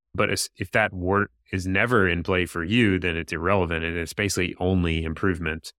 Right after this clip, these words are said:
Now, what if that is in play? Well, we're starting to get into strategies here, but 'cause there, <laughs> there's a lot of different, like I was saying at the very beginning, like,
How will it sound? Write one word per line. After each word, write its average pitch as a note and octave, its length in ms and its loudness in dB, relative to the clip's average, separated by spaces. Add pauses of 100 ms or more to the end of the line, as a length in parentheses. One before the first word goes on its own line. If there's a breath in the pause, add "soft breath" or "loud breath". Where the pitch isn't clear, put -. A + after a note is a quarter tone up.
(560)
Now, F2+ 440 0 (600)
what A#2+ 200 2
if G#2+ 60 -6
that F#2 180 0
is G#2+ 180 2
in F#2 120 0
play? F#2 480 0 (180)
Well, G2+ 200 0
we're G2+ 120 -4
starting G2 260 -2
to F2+ 60 -4
get F2 100 -4
into D#2 160 -10
strategies E2+ 680 -2 (120)
here, E2 240 -2
but F2 200 -2 (400)
'cause B2 120 2
there, A2+ 200 4 (220)
<laughs> - 200 -20
there's - 960 -6
a - 20 2
lot C3+ 140 4
of B2+ 40 4
different, G#2 240 4 (100)
like A#2+ 240 2
I A#2 60 4
was G#2 140 0
saying G#2+ 180 2
at F2+ 60 -6
the F#2+ 60 -4
very F#2 180 2
beginning, F2 360 -4
like, F2 180 -4